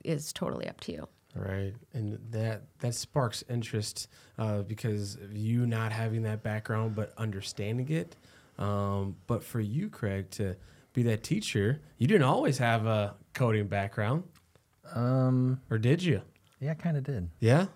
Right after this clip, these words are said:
Speaker 3: Yeah, I started using databases in the military.
Speaker 2: Okay.
Speaker 1: Mm.
Speaker 3: Um, and then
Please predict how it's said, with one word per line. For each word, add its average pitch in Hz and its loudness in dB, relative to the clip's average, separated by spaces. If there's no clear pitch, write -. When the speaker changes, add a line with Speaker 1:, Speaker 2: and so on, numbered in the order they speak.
Speaker 3:
Yeah, 92 -6
I 101 -2
started 107 2
using 104 0
databases 98 0
in 95 0
the 92 2
military. 92 -2
Speaker 2:
Okay. 156 6
Speaker 1:
Mm. 185 -4
Speaker 3:
Um, 90 -2
and 104 -2
then 95 -2